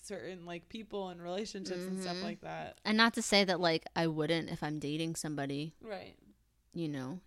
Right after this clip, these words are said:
Speaker 2: it's just, I guess I just have to be really
Speaker 1: Right.
Speaker 2: physically attracted to you to do
Speaker 1: Right,
Speaker 2: it.
Speaker 1: right,
Speaker 2: I don't
Speaker 1: right, right.
Speaker 2: know, which, I mean, might sound bad. Like, I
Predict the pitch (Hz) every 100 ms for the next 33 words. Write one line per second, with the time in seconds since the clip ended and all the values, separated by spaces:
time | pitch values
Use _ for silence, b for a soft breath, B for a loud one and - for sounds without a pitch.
0 | - 165 - 151 165 - - - _ _
1 | _ _ _ _ _ _ _ - 196 170
2 | 160 - 160 170 - 160 - 165 - 165
3 | 160 _ _ - _ _ 170 156 151 160
4 | 175 190 190 190 190 - _ 254 262 202
5 | 190 208 208 226 262 269 254 - 226 220
6 | 220 220 214 254 262 220 226 202 196 214
7 | 233 214 196 196 180 - - 160 160 156
8 | 165 156 156 156 175 160 151 139